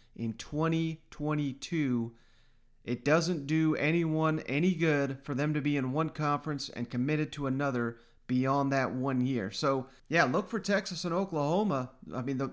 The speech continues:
this thing is in hyperdrive. The presidents of the S E C, they are set to meet on Thursday,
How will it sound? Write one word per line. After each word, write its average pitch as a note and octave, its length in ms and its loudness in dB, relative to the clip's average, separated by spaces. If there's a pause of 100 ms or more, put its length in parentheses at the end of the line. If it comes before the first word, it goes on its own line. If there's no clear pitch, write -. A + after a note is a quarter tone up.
this G#3 220 0
thing F#3 220 0
is B2+ 160 0
in B2 140 2
hyperdrive. B2 880 0 (520)
The C#3 280 2
presidents F#3 640 0
of D#3 60 -4
the D#3+ 180 2
S F3+ 240 0
E F3+ 140 0
C, G3 460 -2 (280)
they E3 260 2
are D#3 160 0
set E3+ 420 -2
to D3 100 -2
meet D#3 360 -2
on B2 240 0
Thursday, G3 800 -2